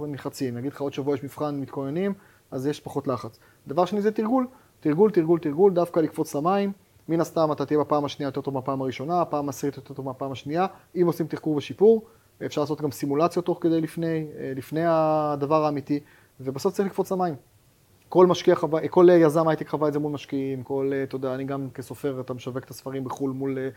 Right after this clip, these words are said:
סוכנויות ספרים והוצאות לאור, אתה עושה מיליון פגישות, אה, אתה יודע, כל, אה, איש מכירות מול לקוחות,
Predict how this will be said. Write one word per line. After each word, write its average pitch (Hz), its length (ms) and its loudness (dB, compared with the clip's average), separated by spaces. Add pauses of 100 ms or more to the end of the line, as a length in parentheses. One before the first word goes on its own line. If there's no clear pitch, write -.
(240)
סוכנויות 151 440 -6
ספרים 151 260 -4
והוצאות 139 420 -4
לאור, 135 240 0
אתה 131 100 -8
עושה - 160 -8
מיליון 139 260 -4
פגישות, 131 580 -8
אה, 131 60 -2
אתה 131 120 -8
יודע, 131 140 0
כל, 139 320 0
אה, 135 380 2
איש 139 160 -8
מכירות 139 320 -6
מול 147 100 -6
לקוחות, 131 460 -6